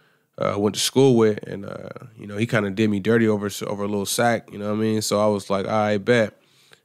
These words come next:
And, uh, one of the, one of the homies, you know what I'm saying, uh, was like, "Hey, man, we trying to get this fool." And I was like, "Huh, perfect timing. Shoot, I need to get him too, right?"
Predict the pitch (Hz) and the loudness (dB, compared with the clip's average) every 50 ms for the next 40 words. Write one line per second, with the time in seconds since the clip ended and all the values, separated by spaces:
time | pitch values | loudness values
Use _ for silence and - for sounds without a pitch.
0 | _ - - - - - - - - - - - - _ _ _ _ _ _ _ | _ -20 -20 -20 -16 -14 -14 -14 -14 -16 -18 -20 -20 _ _ _ _ _ _ _
1 | _ _ _ - - 104 104 104 101 98 95 95 - - - 107 107 101 98 101 | _ _ _ -12 -6 -2 -2 0 0 0 0 -2 -2 -2 -2 0 0 0 0 0
2 | 101 110 113 117 113 107 101 104 104 107 104 104 101 - - 107 104 104 101 98 | 2 2 2 2 2 0 0 0 0 0 0 0 0 0 0 0 0 0 0 0
3 | 98 98 98 98 - - - - _ _ _ _ _ _ _ - 101 98 98 104 | -2 -2 -2 -4 -6 -8 -10 -16 _ _ _ _ _ _ _ -12 -10 -8 -6 -4
4 | 98 95 98 - 104 110 110 104 101 104 104 101 104 117 - - 104 101 98 - | -4 -2 -2 -2 0 0 0 2 0 0 0 0 0 0 0 0 -2 -2 -2 0
5 | 120 - - 113 - - - 104 104 98 95 98 - - - 104 104 107 107 101 | 0 0 0 -2 -4 -2 0 0 0 0 0 -2 -6 -10 -12 -10 -6 -4 -4 -4
6 | 98 - - - 50 - 104 127 113 - - - - 120 120 - - - - 143 | -4 -4 -4 -6 -4 -4 -2 -2 -2 -2 -2 -2 -2 -2 -2 -2 -4 -4 0 0
7 | 135 127 117 - - - - - _ _ _ _ _ _ _ _ _ _ _ - | 0 0 0 -4 -6 -10 -14 -18 _ _ _ _ _ _ _ _ _ _ _ -6
8 | - - 95 101 120 123 107 92 98 92 110 113 113 110 - - - 117 101 104 | -4 -2 0 2 2 2 2 2 0 0 2 2 2 2 2 2 4 4 4 4
9 | 117 127 127 - | 4 2 2 0